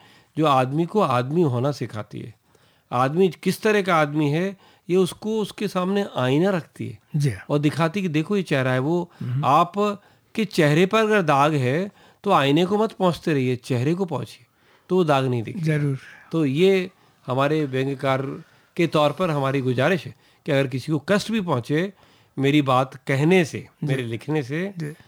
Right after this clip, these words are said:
Speaker 1: तो वो उसको ठीक करे जिस कारण कष्ट उसको हो रहा है, जिस कारण व्यंगकार को कष्ट हुआ और उसने ये रचना लिखी।
Speaker 2: तो डॉक्टर चतुर्वेदी जी, आप अपनी रचनाओं के बारे में कुछ बताइए।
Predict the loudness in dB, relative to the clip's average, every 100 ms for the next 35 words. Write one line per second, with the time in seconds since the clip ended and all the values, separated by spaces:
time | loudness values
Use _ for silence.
0 | _ _ _ -12 -6 -2 -2 -6 -8 -8
1 | -6 -10 -4 -4 -4 -6 -2 0 0 -2
2 | -4 -6 -6 -4 -2 -2 -4 -10 _ _
3 | _ _ _ -10 0 0 2 0 2 0
4 | -2 -6 -8 -10 -10 -14 -16 _ _ -20
5 | -20 -20 -8 -6 0 2 2 0 -2 -2
6 | -2 -6 -16 _ _ _ _ -2 0 2
7 | -2 0 0 0 -2 -2 -2 -2 -2 0
8 | 0 0 -4 -4 -6 -2 2 6 6 4
9 | 2 -4 -6 -8 -8 -8 -8 -8 -10 -14
10 | -14 -18 -18 -18 -18 -18 -20